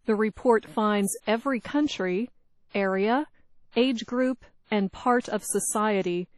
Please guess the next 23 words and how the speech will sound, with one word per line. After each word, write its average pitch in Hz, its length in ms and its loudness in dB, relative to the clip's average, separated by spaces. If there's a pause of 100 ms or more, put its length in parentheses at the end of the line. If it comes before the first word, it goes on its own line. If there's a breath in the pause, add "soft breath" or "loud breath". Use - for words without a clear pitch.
(160)
suffers 294 520 -2
greatly 202 640 -2
from 262 300 4
mental 202 300 2
disorders. 185 880 -2 (1120)
Yet, 208 480 2
it 220 140 0
says, 202 560 2 (200)
total 254 400 4
spending 254 640 4
on 208 260 4
mental 214 320 4
health 254 480 0 (100)
is 262 200 0
extremely 269 840 2
low. 233 540 2 (1200)
It 208 140 4
also 214 420 4
says 196 500 0 (320)
very 247 420 4
few 226 300 0
nurses 240 760 0 (280)
and 254 220 4